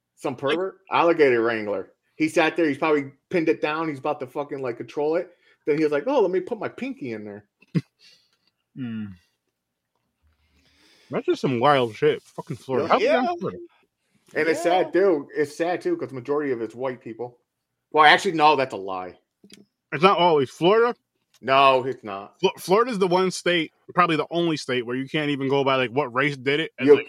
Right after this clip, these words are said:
Speaker 1: yeah, you can't. There, it's
Speaker 2: it's
Speaker 1: a, it's a
Speaker 2: fucking
Speaker 1: whole
Speaker 3: I'm
Speaker 1: mixture.
Speaker 3: trying to guess it and figure it out, but
Speaker 2: Yeah, you can.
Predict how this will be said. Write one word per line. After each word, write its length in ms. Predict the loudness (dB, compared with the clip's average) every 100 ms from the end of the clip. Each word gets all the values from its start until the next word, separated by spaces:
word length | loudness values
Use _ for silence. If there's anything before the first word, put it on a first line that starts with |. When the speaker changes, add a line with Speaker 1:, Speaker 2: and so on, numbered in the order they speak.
| -2
Speaker 1:
yeah, 240 | 2 2
you 160 | 2 0
can't. 340 | -2 -2 -2
There, 100 | -2
it's 80 | -4
Speaker 2:
it's 200 | -4 -4 -2
Speaker 1:
a, 20 |
it's 80 | -2
a 60 | 0
Speaker 2:
fucking 20 |
Speaker 1:
whole 240 | 2 2
Speaker 3:
I'm 60 | 2
Speaker 1:
mixture. 300 | 0 -2 -2
Speaker 3:
trying 240 | -4 -4 -6
to 60 |
guess 280 | -6 -6 -6
it 80 | -8
and 120 | -10
figure 360 | -10 -10 -10 -10
it 80 | -10
out, 300 | -10 -12 -16 _
but 340 | -16 -6 0
Speaker 2:
Yeah, 120 | 0 0
you 120 | -2 -2
can. 280 | -2 -4